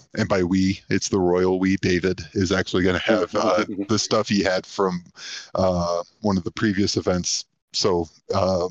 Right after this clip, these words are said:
Speaker 1: it, as long as we can get all of the internet connection and all that good stuff, um, yes, we will. Um, so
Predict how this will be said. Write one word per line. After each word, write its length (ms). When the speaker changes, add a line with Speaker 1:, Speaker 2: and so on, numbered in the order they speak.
Speaker 1:
it, 140
as 140
long 180
as 120
we 120
can 100
get 260
all 320
of 100
the 380
internet 360
connection 440
and 100
all 140
that 140
good 160
stuff, 420
um, 340
yes, 420
we 140
will. 380
Um, 480
so 320